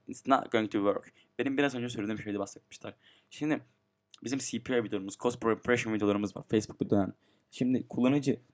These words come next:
gördüğü ilk bir, iki, üç saniyede, ilk saniyelerde, e, eğer anlayamazsa, direkt baktığı gibi anlayamazsa işe yaramayacaktır. Then it's going, it's not going to work. Yani it's not going to work.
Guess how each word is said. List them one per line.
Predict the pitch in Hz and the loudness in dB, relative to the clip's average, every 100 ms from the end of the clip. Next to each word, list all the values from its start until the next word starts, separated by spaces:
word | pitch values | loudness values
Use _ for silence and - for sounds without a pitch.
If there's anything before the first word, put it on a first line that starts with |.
| _ _ _ _ _ _ _ 107 | _ _ _ _ _ _ _ 0
gördüğü | 123 135 143 | 2 2 0
ilk | 151 131 - | 0 -2 2
bir, | 127 123 | 0 0
iki, | 120 - 143 | -6 -4 -2
üç | 131 | -2
saniyede, | - 117 113 104 101 - _ _ - | -4 -2 0 0 -2 -8 _ _ -6
ilk | 127 - | -4 2
saniyelerde, | 131 101 98 104 135 156 - - _ _ _ _ _ _ _ _ | 2 2 -2 2 2 2 -4 -20 _ _ _ _ _ _ _ _
e, | - - | -6 0
eğer | 147 165 | 0 0
anlayamazsa, | 123 110 123 98 - 104 | -2 0 0 0 -2 0
direkt | 135 - | 0 0
baktığı | - - 139 | -4 -2 0
gibi | 127 | 2
anlayamazsa | 104 107 156 165 - 160 165 - _ _ - | 2 2 -2 -2 -2 0 0 -4 _ _ -10
işe | 110 120 | -4 0
yaramayacaktır. | 123 110 110 - 104 | 0 2 0 -2 -2
Then | 110 117 | 0 2
it's | 117 | 0
going, | 135 131 - | -2 -4 -8
it's | - - 120 | -10 -8 2
not | 143 135 | 2 2
going | 113 113 | -4 -4
to | 110 | 0
work. | 117 113 - _ _ _ 113 | 2 0 -2 _ _ _ -16
Yani | 107 110 | -14 -14
it's | - | -2
not | 127 120 | 0 0
going | 104 104 | -4 -6
to | |
work. | 98 107 - | -6 -6 -12